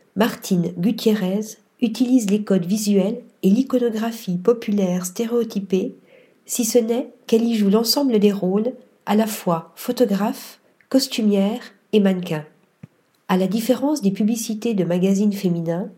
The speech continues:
l'image proposée d'elle-même est maîtrisée, choisie, réappropriée. Ainsi, elle inscrit son travail dans la lignée tracée par Anna Wilk ou Cindy Sherman, celle d'une photographie engagée contre les stéréotypes du genre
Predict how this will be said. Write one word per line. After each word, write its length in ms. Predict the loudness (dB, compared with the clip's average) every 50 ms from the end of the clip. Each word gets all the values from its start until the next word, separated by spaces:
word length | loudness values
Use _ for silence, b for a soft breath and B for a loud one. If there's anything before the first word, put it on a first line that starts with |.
| b b b b b b b b
l'image 520 | 0 0 2 4 2 2 2 0 0 -2
proposée 460 | -2 -4 -2 2 2 2 2 2 0 2
d'elle-même 640 | 2 2 2 2 0 0 0 0 -2 -4 -6 -8 -10 -6 -4
est 80 | 0
maîtrisée, 680 | 2 2 2 2 0 -6 -6 -4 0 0 0 0 0 -4 -10 -18 _ _
choisie, 560 | -14 -12 0 2 2 2 4 2 0 0 -2 -2 -6 b b b b b
réappropriée. 920 | -2 2 2 4 2 2 0 -2 -4 -4 -2 -2 -2 -2 -2 -2 -6 -8 -14 _ _ _ _ _ _ _ _ _ _ -20 -20 _ _ _ _ _ _ _ 0
Ainsi, 480 | 2 2 2 2 0 -2 -2 -4 -4 -4 -8 _ _ _ _ _ _ _ -20 _ -2
elle 140 | 2 2 2
inscrit 300 | 2 0 -4 -2 -2 -2
son 160 | 2 2 0
travail 420 | 0 0 -2 0 2 4 2 2 2
dans 120 | 2 2
la 100 | 2 2
lignée 400 | 2 0 0 0 0 -2 -2 -2
tracée 580 | -4 -4 -4 -2 -2 -2 0 0 0 0 0 -4 -10 -4
par 200 | -4 -4 -4 -2 -2
Anna 260 | 0 0 0 0 0
Wilk 520 | 0 0 0 0 0 -2 -4 -14 -18 -6 -2
ou 60 | -2 -2
Cindy 320 | 0 0 0 0 0 0
Sherman, 640 | 0 -2 -2 -2 0 -2 0 -2 -2 -4 -6 -8 b b b b b b b b
celle 300 | b 2 4 4 4 6
d'une 120 | 4 0 0
photographie 760 | 0 4 4 4 2 4 -2 -4 -4 -4 -6 -6 -6 -6 -2 -2
engagée 600 | -2 2 4 4 4 4 4 4 4 4 2 0
contre 320 | -2 -4 -4 -2 0 0
les 80 | 0 0
stéréotypes 640 | 0 -2 -2 -2 2 0 0 0 -2 -4 -4 -2 -2
du 120 | -2 -2
genre 480 | 0 0 -2 -2 -4 -6 -10 -14 -20